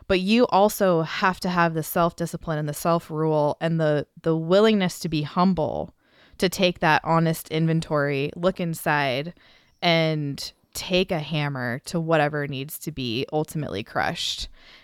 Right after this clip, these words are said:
And be willing to do it not by the standard of your old self or how you were before you were saved. Like, the standard is not you.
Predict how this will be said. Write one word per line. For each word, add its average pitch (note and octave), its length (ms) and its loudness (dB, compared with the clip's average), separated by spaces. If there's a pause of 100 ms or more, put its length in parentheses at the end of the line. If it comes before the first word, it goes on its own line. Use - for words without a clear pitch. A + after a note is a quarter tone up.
(140)
And F3 320 2
be G#3+ 160 2
willing G#3 400 4
to G3 100 -4
do G3+ 220 4
it F#3 180 4
not F#3 240 4
by A#3 160 2
the G3+ 100 2
standard G3 680 2
of E3+ 180 0
your D#3+ 180 -2
old G3 280 4
self E3+ 760 0 (280)
or D#3+ 300 6
how G3+ 280 2
you G#3 220 2
were G3 160 4
before F3+ 360 0
you F3 140 2
were F3+ 140 2
saved. E3+ 480 0
Like, E3 180 0
the D#3+ 80 -4
standard A3+ 480 2
is G#3+ 160 2
not A3+ 220 2
you. F#3 580 0